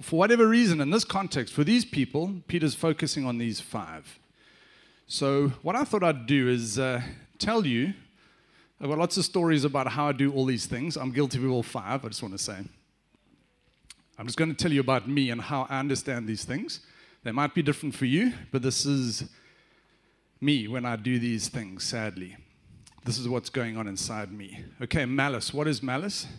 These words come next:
Malice is hatred and spite. It's like poison that's mixed into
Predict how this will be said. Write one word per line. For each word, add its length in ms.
Malice 580
is 260
hatred 460
and 140
spite. 600
It's 160
like 280
poison 480
that's 280
mixed 380
into 240